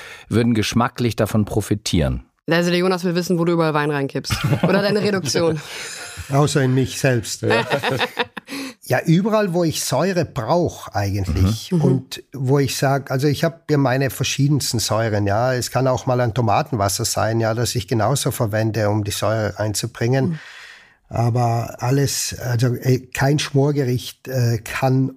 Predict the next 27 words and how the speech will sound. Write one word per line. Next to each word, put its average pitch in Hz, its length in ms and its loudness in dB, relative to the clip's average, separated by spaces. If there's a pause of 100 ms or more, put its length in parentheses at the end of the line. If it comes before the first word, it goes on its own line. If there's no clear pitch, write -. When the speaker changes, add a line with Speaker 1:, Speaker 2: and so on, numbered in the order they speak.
Speaker 3:
ohne 135 380 2
Weiß 120 340 -2
oder 131 260 0
ohne 135 280 4
Rotwein 123 580 0
bestehen. 131 760 2
Speaker 2:
Mhm. 185 120 -4 (220)
Speaker 3:
Also 123 260 0
hauptsächlich 135 800 -2
in 107 80 -4
Schmorgerichten, 120 920 0
Speaker 2:
Mhm. 107 40 -4
Speaker 3:
in 117 240 0
Soßen, 135 800 0
in, 120 400 0 (840)
in 131 220 4
Fonds. - 1600 -2
Also 127 220 0
wenn 135 140 2
ich 131 140 -2
jetzt 135 280 -2
irgendwelche 131 460 0
Gemüsesuds 151 960 2
mach, 135 480 0
äh, 120 480 0 (600)
kann 160 300 2
es - 480 -2